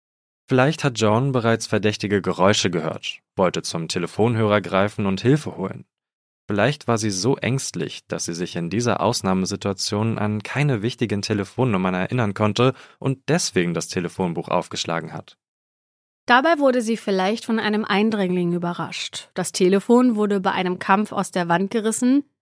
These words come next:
Speaker 2: weil Joan es fest umklammert hielt. Sie wusste, dass ihr Sohn David oben in seinem Zimmer schläft,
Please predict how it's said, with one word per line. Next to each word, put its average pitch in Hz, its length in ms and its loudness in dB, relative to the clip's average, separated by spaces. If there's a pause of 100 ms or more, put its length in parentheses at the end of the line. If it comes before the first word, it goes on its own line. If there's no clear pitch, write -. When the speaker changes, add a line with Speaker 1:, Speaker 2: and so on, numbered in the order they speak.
Speaker 2:
weil 208 160 6
Joan 247 240 4
es 269 120 0
fest - 300 -4
umklammert 220 500 0
hielt. - 440 -10 (520)
Sie 269 200 4
wusste, 262 580 0
dass 190 260 2
ihr 196 140 2
Sohn 190 180 2
David 190 340 0
oben 226 260 4
in 196 80 2
seinem 185 260 0
Zimmer 220 300 0
schläft, 190 520 0